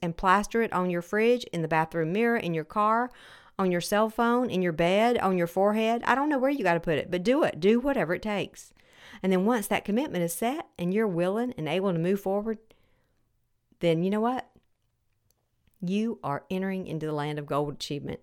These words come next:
And y'all, it's, I'm telling you, it's a, it's a empowering place.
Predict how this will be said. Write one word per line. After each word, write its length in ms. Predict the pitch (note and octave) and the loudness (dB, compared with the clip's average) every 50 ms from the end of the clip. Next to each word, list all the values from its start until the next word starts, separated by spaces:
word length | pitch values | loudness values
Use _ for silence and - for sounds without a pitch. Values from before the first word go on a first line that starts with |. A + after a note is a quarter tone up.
| _ _ | _ _
And 160 | - D3 D3 | -10 -8 -6
y'all, 220 | E3 E3+ E3+ D#3+ - - | -4 -4 -4 -4 -2 0
it's, 300 | G#3 G3+ - - - - _ _ _ _ _ _ _ _ _ _ _ _ _ _ | -2 -2 -2 -4 -10 -14 _ _ _ _ _ _ _ _ _ _ _ _ _ _
I'm 120 | - G#3+ A3 | -6 -4 -2
telling 260 | - G3+ E3+ D#3+ D3 | 0 2 2 2 2
you, 80 | D3 - | 0 -2
it's 140 | - - | -2 -4
a, 100 | D#3 - - - | -8 -8 -8 -8
it's 120 | F3 - | -6 -6
a 100 | D#3+ - - - | -6 -8 -8 -6
empowering 800 | - E3 D3 - - - - G#3 A3 A3 G#3+ G#3+ G#3 G#3 G3+ G3+ | -6 -6 -4 -4 -6 -8 -6 -4 -2 -2 0 0 0 -2 -2 -4
place. 560 | G3 - F#3 E3+ C#3 - - - - - - | -4 -4 -4 -4 -4 -4 -6 -10 -14 -18 -20